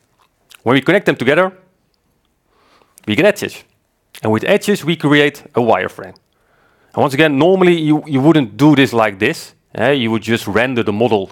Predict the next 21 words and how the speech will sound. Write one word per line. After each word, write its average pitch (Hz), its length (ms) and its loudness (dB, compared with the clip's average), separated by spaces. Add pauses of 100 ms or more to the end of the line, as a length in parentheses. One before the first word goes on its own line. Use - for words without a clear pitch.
in 98 160 -4
one 104 180 0
go. 104 360 -2 (680)
Um, 107 500 -2
but 113 120 -4
for 123 100 -4
demonstration 131 460 0
purposes, 123 440 0
this 117 120 -2
is 110 120 -4
a 113 40 -2
nice 117 260 0
way 117 100 0
to 107 80 -6
get - 400 -4 (160)
acquainted 117 540 -2
to 107 100 -6
all 110 140 -4
the 107 60 -4
different 101 280 -4
concepts. - 460 -6